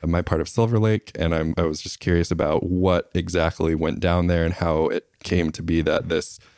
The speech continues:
uh, these lots were cleared out for the, the, the building of a hundred, uh, unit apartment complex.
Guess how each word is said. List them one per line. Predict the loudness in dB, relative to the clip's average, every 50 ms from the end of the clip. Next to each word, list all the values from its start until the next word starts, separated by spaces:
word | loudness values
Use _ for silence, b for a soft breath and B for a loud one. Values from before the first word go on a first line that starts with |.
| b b b
uh, | -2
these | 0 0 2 2 4
lots | 4 4 2 0 0
were | -4 -4 -4
cleared | -4 -2 0 0 2 2 2
out | 2 2 2 2 0 -2
for | -6 -2 0 2 2 2
the, | 2 0 0 0 0 0 0 0 0 -2 -2
the, | -2 0 0 0 0
the | -2 -2 -2
building | 0 0 0 0 0 0 -2 -2
of | -2 -2 0 0 0 -2 -4 -2
a | 0 0 0
hundred, | 0 0 0 2 2 2 2 0 0 -2 -4 -4
uh, | -2 0 0 0 -2 -2 -2
unit | -2 0 0 2 2 2 0 0 -4 -8 _ -10
apartment | -6 -2 0 2 2 2 0 0
complex. | 0 -2 0 0 0 0 -2 -2 -6 -12 -18 -20